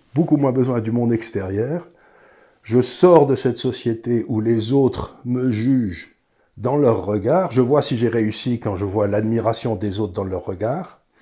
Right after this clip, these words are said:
Mais c'est pas ça l'essentiel, c'est est-ce que je m'admire moi-même ? Est-ce que j'ai fait ce qu'il fallait pour que je puisse me, me raser le matin dans ma glace ? Et ce que vous faites, c'est un manuel, c'est comment pouvoir se regarder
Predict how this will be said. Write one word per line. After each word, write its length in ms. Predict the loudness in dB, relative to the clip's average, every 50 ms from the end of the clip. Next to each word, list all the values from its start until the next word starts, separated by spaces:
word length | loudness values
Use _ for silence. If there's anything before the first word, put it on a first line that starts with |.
| _ -20 -20 -20 _ _ _ _ _ _ _ _ _ -8
Mais 80 | -8 -6
c'est 160 | -4 -4 -4
pas 160 | -4 -4 -6
ça 180 | -4 -4 -6 -6
l'essentiel, 540 | -6 -8 -8 -10 -10 -8 -4 -4 -4 -4
c'est 200 | -6 -10 -10 -8
est-ce 140 | -6 -8 -6
que 160 | -6 -6 -6
je 100 | -4 -4 -4
m'admire 380 | -4 -2 -2 0 0 0 0
moi-même ? 440 | -2 -2 -2 -2 0 0 -2 -2 -4
Est-ce 160 | -6 -10 -8
que 180 | -6 -6 -6 -6 -8 -18 -20 -20 -18 -10
j'ai 160 | -6 -6 -4
fait 180 | -2 -2 -4
ce 80 | -4 -4
qu'il 140 | -6 -10 -8
fallait 260 | -6 -4 -2 -2 -4
pour 200 | -4 -6 -12 -10
que 120 | -8 -8
je 100 | -6 -8
puisse 280 | -8 -8 -8 -10 -8 -8
me, 280 | -8 -8 -8 -8 -10 -14 _ -20 -20 -20 -20 -20 -20 _ -10
me 140 | -6 -4 -4
raser 340 | -2 0 0 0 0 0 -2
le 80 | -2
matin 320 | -2 -4 -4 -4 -4 -6 -4
dans 140 | -4 -6 -6
ma 140 | -8 -8
glace ? 440 | -8 -8 -8 -10 -10 -14 -16 -18 -16 -12
Et 80 | -12 -12
ce 80 | -10 -8
que 80 | -6
vous 140 | -6 -6 -6
faites, 300 | -4 0 0 0 0 -2
c'est 300 | -6 -10 -10 -10 -10 -12 -10
un 160 | -8 -8 -8 -10 -14 _ _ _ _ _ -8
manuel, 680 | -4 -2 0 2 2 2 2 4 4 2 2 0 -2 -4 -8
c'est 260 | -6 -6 -6 -6 -6
comment 400 | -8 -6 -4 -4 -2 -2 -2 -2
pouvoir 320 | -4 -4 -6 -6 -6 -6
se 140 | -6 -8 -8
regarder 580 | -8 -4 -4 -2 -2 -2 -2 -4 -6 -6 -10